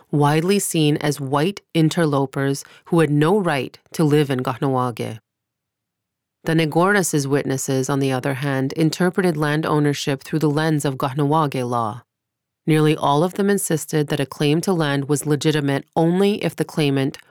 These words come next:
worked the land. In fact, they suggested that claiming land without working it was ludicrous.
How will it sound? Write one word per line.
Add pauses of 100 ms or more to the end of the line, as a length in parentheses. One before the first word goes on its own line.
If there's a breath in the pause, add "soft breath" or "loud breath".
(120)
worked
the
land. (640)
In
fact, (260)
they
suggested
that
claiming
land
without
working
it (160)
was
ludicrous.